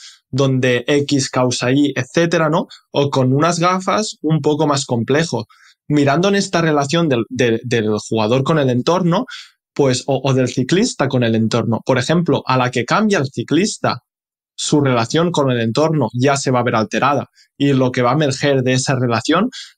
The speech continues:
pues ya será diferente. No lo sé, eh, ah, nos das la misma bici y seguramente las técnicas serán diferentes, Manu, eh, en, de pedalada, si, si nos das la misma bici a tu, a, a ti y a mí, ¿no?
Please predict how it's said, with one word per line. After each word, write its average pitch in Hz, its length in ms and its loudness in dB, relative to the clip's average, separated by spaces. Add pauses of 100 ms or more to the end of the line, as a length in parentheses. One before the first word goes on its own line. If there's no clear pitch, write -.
pues 123 240 0
ya 135 140 2
será 131 320 0
diferente. 127 720 -2
No 156 160 2
lo 156 80 2
sé, 170 320 0
eh, 117 200 -2 (340)
ah, - 200 -2
nos 139 240 0
das 160 180 0
la 190 120 2
misma 151 320 0
bici 143 540 -2
y 131 120 0
seguramente 143 920 0 (220)
las 123 320 -2
técnicas 156 600 0
serán 127 400 0
diferentes, 135 640 0
Manu, 135 340 0 (340)
eh, 117 440 0
en, 113 580 0 (100)
de 127 200 2
pedalada, 127 600 0 (420)
si, - 200 -8
si - 220 -4
nos 127 160 0
das 135 140 0
la 143 80 0
misma 131 300 0
bici 135 240 0
a 117 80 -2
tu, 120 160 -6
a, 117 300 -2
a 120 60 -4
ti 135 200 0
y 127 40 2
a 113 80 2
mí, 156 200 2
¿no? 143 200 0